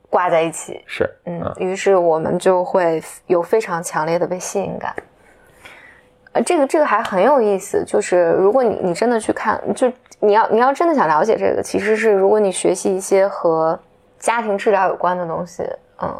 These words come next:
Speaker 1: 或者你看伴侣治疗的东西，是非常非常有意思的。因为我曾经看过一个案例，我记得在B M M里很早以前播客我也有讲过，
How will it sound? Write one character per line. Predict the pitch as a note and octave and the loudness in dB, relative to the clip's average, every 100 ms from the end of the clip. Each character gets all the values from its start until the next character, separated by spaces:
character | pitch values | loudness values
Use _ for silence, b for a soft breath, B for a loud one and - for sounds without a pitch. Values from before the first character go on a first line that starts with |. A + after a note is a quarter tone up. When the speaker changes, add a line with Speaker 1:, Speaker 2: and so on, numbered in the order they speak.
| - | -4
Speaker 1:
或 | E3+ | -2
者 | F#3 | -2
你 | D#3+ | -6
看 | - F#3 F3 | -4 -4 -2
伴 | A3 G3 | -2 -2
侣 | E3 | -6
治 | - | -8
疗 | D#3+ D3+ - | -8 -6 -8
的 | |
东 | - - | -10 -12
西， | - - - - B B B B | -12 -16 -18 -20 B B B B
是 | - G3 | -8 -4
非 | A3+ | -2
常 | G#3+ G3 | 0 -2
非 | F3 | 0
常 | E3 D#3 | -2 -2
有 | |
意 | D#3+ D#3+ | -6 -6
思 | - - | -6 -2
的。 | F#2+ | 0
因 | F3 | 4
为 | A#3+ | 4
我 | A3 | 4
曾 | F#3+ F#3+ | 2 -2
经 | G3+ | -2
看 | A#3+ A3 | -2 0
过 | F#3+ | 0
一 | |
个 | G3 | 0
案 | G#3 | 0
例， | G3+ | 0
我 | E3+ | -2
记 | - | 0
得 | G3 | 0
在 | G#3 | 0
B | G3 G3 | 0 0
M | E3+ | 0
M | F3 | -2
里 | F3+ E3+ | -4 -6
很 | E3+ F#3 | -4 -2
早 | A#3 F3 | 0 -2
以 | |
前 | E3 D#3+ | -4 -6
播 | E3+ F3 | -2 -2
客 | F3 | -2
我 | D#3+ | -4
也 | D#3+ | -4
有 | D#3+ | -6
讲 | - - | -6 -6
过， | - - | -4 -6